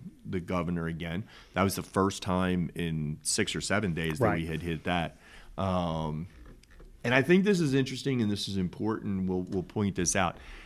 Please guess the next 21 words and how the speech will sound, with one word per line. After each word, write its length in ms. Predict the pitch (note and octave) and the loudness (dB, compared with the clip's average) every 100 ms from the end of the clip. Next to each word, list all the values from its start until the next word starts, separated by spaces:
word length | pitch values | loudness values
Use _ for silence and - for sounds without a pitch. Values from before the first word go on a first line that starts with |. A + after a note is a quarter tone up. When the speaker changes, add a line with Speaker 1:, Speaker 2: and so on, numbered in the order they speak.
| - | -12
Speaker 1:
So 180 | - - | 2 6
what 280 | A2+ C#3 G3+ | 8 10 8
we're 120 | G#3+ | 6
talking 560 | F#3+ B2+ A#2+ C3+ G#2+ F2 | 4 4 4 4 0 0
about 440 | D2+ E2 D#2 D#2 | 0 -2 -2 -2
with 280 | F2+ D#2+ F2 | -4 -4 -2
this 200 | F2+ F#2 | 0 0
fifteen 600 | - - G2 - G#2 G#2 | -2 -4 -4 -4 -2 -2
percent 520 | - E2+ - F2 D#2+ - | -2 -4 -2 -2 -2 -4
number, 520 | D#2+ D2 - - - - - | -6 -6 -10 -12 -14 -20 -2
and 120 | G2 | 2
the, 120 | F#2+ F#2 - | 2 0 -2
and 180 | F#2 | -2
by 200 | D#2+ G2+ | 4 6
the 80 | C3 | 6
way, 140 | A#2 E2+ | 4 2
folks, 360 | E2+ E2+ - | 0 -4 -6
remember, 340 | F#2+ F2 E2 D#2 | -4 -2 -2 -6
the 140 | F#2+ | -10
fifteen 460 | F2+ D3 D3+ F#3 F3+ | -4 -2 0 0 0
percent 480 | E3+ D#3+ E2+ D#2 | -2 -4 -2 -4